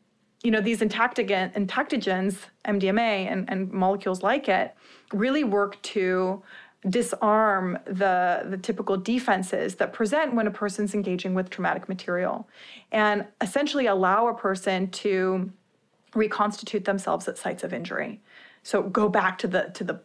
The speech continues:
to the place of the terror and, and be able to see it differently and take care of yourself differently and integrate it moving forward. That is why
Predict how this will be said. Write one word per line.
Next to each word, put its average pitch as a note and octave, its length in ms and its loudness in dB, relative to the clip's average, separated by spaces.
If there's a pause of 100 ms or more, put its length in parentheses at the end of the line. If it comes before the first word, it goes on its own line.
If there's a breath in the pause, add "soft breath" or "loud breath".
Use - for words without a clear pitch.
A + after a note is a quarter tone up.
(140)
to G3+ 120 0
the F3+ 100 0
place G#3+ 540 0
of F3+ 120 -2
the F3+ 100 -2
terror A#3+ 560 0 (460 loud breath)
and, G#3+ 120 4
and A3 200 2
be A3 140 2
able A3 180 2
to A#3 80 0
see G#3 180 -2
it G3 80 -2
differently F#3 560 -4
and G3+ 180 -2
take F#3+ 200 -6
care - 180 0
of F#3 80 2
yourself - 340 -6
differently - 640 -6
and G3 200 0
integrate G3 440 -2
it - 200 -4
moving F#3 280 -4
forward. - 600 -2 (140)
That F#3 240 0
is F#3+ 160 0
why F#3 640 0